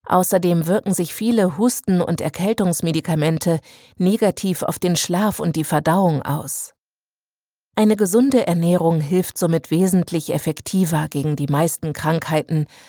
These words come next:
als Antibiotika und Erkältungsmittel. Kommen wir also zur Sache. Welche Superlebensmittel solltest du vermehrt in deinen Speiseplan aufnehmen?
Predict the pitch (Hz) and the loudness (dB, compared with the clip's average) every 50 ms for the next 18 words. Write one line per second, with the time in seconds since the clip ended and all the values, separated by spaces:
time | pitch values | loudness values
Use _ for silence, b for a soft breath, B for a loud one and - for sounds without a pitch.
0 | B B B B - 208 208 - - 220 208 - 226 196 180 160 156 151 - 156 | B B B B 0 0 2 2 2 2 2 0 -2 -2 0 -2 0 0 -2 -6
1 | - - 185 156 156 160 - 196 185 - - 226 - - 190 175 147 - - 151 | -4 -2 0 0 0 0 0 0 -2 0 -2 -4 -4 -4 -4 -4 -4 -4 -4 -4
2 | 151 - - 151 147 139 139 143 143 - - - _ _ _ _ _ _ _ _ | -4 -2 -2 -2 -2 -2 -4 -8 -10 -10 -12 -16 _ _ _ _ _ _ _ _
3 | _ _ _ _ _ - 262 254 247 233 220 185 131 165 165 - 165 156 - - | _ _ _ _ _ 0 4 4 6 6 4 4 4 2 0 0 -2 -4 -2 -2
4 | 170 156 147 156 156 143 - - 123 - 123 - _ _ _ _ _ _ _ _ | -2 -2 -2 -2 -4 -4 -6 -8 -10 -10 -10 -16 _ _ _ _ _ _ _ _
5 | _ - 170 220 269 269 - 196 160 143 147 170 170 190 - 190 165 160 160 160 | _ 0 2 2 2 2 2 0 0 2 0 -2 -4 -4 -2 -2 0 0 0 0
6 | 160 156 165 151 - - 160 156 156 - 160 160 160 b b b b b b - | 0 0 -2 -2 0 0 -2 -2 0 0 0 0 0 b b b b b b 0
7 | 196 190 185 - 202 - - 208 180 - 196 170 170 170 180 226 262 294 - - | 0 0 2 0 -2 -2 -2 -4 -2 0 0 0 2 2 2 0 0 -2 -2 0
8 | 233 214 202 208 196 196 208 208 196 - - - 131 139 139 - 147 143 - 160 | 0 2 2 2 2 2 2 0 -2 -2 -2 -2 -2 0 0 -2 -4 -4 -2 -2
9 | 151 160 175 202 226 - - 196 170 147 143 - - 147 135 131 123 131 143 - | 0 0 0 -2 -2 -2 -2 -2 -2 -2 -4 -6 -6 -6 -6 -6 -6 -10 -14 -16
10 | 147 | -18